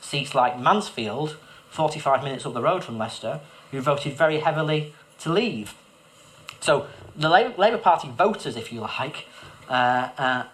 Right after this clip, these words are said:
are split on this, which is why we've been through a period of, uh, uh, uh, some turbulence in the Labour Party. But actually now I think we can, we can,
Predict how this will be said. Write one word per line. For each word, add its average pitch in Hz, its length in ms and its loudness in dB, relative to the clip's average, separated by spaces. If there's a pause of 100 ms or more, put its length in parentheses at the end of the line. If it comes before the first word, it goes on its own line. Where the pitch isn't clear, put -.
are - 60 -2
split - 300 0
on 135 140 -2
this, 101 300 -12 (440)
which 156 220 -2
is 147 140 0
why 151 480 4
we've 127 220 -8
been 135 200 -2
through 127 440 -2 (280)
a 156 60 -8
period 135 720 0
of, 120 380 -2
uh, 117 280 2 (440)
uh, 117 340 0 (180)
uh, 113 320 -2
some 143 220 -2
turbulence 151 760 -2
in 117 120 -12
the 104 60 -10
Labour 104 180 -10
Party. 101 400 -14 (760)
But - 160 2
actually 190 400 4
now 160 200 4
I 160 120 4
think 175 220 -8
we 151 80 -4
can, 147 240 -8 (280)
we 147 120 -6
can, 147 280 -4